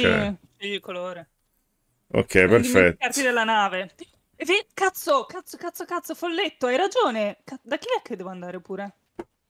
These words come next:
Speaker 1: Per fare cosa, scusa, che dobbiamo fare con la nave?
Speaker 2: Eh, io voglio pimpare la nave, scusami, se posto qualcosina con i pochi soldi che c'ho, io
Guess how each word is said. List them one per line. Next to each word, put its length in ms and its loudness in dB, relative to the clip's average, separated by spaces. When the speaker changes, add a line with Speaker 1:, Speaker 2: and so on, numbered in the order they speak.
Speaker 1:
Per 120 6
fare 220 8
cosa, 320 8
scusa, 320 4
che 100 6
dobbiamo 260 6
fare 180 2
con 80 6
la 80 8
nave? 280 4
Speaker 2:
Eh, 40 0
io 80 0
voglio 200 2
pimpare 440 0
la 140 -2
nave, 460 -2
scusami, 420 -12
se 120 -14
posto 300 -6
qualcosina 560 -6
con 240 -8
i 100 -8
pochi 260 -6
soldi 300 -4
che 120 -4
c'ho, 640 0
io 560 -4